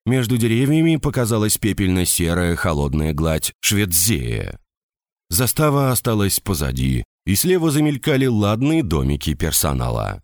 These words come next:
Вскоре пара чёрных автомобилей в сопровождении охраны на мотоциклах свернула прочь от озера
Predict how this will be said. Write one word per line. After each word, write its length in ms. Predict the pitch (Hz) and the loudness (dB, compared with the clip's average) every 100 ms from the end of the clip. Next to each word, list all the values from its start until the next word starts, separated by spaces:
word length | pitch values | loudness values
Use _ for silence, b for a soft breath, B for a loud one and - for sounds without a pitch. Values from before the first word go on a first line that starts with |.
| _ _ _ _ _ _ _ - | _ _ _ _ _ _ _ -8
Вскоре 420 | - 160 156 151 | -4 0 2 2
пара 300 | 151 135 131 | 0 0 0
чёрных 420 | - 117 110 - | 0 0 0 0
автомобилей 640 | 104 113 98 87 90 92 90 | -2 0 0 2 2 2 2
в 60 | |
сопровождении 800 | - 104 95 90 78 92 85 87 | 0 0 0 0 2 2 2 0
охраны 640 | 87 87 80 71 67 69 76 | 0 -2 -2 -2 0 0 0
на 120 | 78 | 0
мотоциклах 720 | 76 82 78 131 - 67 - - - | 0 -2 -2 -2 -2 -4 -4 -10 -4
свернула 460 | 160 165 175 156 | 0 2 2 2
прочь 400 | 143 107 69 62 | 0 -2 -2 -2
от 140 | 78 - | -2 0
озера 400 | 147 73 65 | 0 0 -2